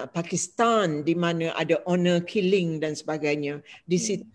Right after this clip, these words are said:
Speaker 1: terletaknya misogyny yang menyebabkan lelaki boleh membunuh anak atau, um, isterinya yang, uh, apa sikit, yang lari sikit daripada adat mereka. Ya, dan masyarakat-masyarakat, uh,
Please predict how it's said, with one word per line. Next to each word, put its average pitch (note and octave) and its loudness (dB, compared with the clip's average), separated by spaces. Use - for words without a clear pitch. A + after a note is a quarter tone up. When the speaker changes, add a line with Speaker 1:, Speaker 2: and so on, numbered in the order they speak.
Speaker 1:
terletaknya E3 -4
misogyny E3 0
yang D#3+ -2
menyebabkan F#3+ -2
lelaki F3 -2
boleh G#3 2
membunuh A#3+ -4
anak A#3 0
atau, G#3+ 2
um, F3 -8
isterinya A3 -4
yang, G3 -2
uh, - -12
apa G#3 -4
sikit, B3+ -6
yang F#3 -4
lari G3 0
sikit - -6
daripada F#3 -2
adat F3 -6
mereka. G3 -6
Ya, B3+ 0
dan F#3 2
masyarakat-masyarakat, F#3+ -2
uh, F3 -2